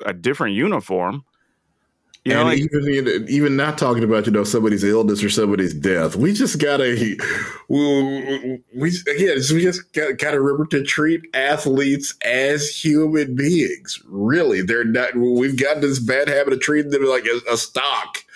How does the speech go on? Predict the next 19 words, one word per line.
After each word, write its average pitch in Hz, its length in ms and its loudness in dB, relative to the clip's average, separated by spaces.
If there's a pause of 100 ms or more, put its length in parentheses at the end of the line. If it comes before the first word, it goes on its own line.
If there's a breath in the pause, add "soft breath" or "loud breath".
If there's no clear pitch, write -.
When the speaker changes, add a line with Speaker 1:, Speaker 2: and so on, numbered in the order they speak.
(300 loud breath)
Speaker 2:
a 123 120 2
commodity. 131 920 0
<laughs> - 40 -20
You 131 220 -2
know, - 140 -4 (1160 loud breath)
Speaker 1:
you're 160 320 -2
not 311 220 4
wrong. 320 400 4 (880 loud breath)
I 151 100 0
mean, 190 340 -2 (100)
I 254 120 2
get 262 180 2
it. - 200 0
They're 139 160 2
there 202 220 2
for 202 160 0
entertaining. 180 760 0
That's 127 240 -2
where, 151 420 2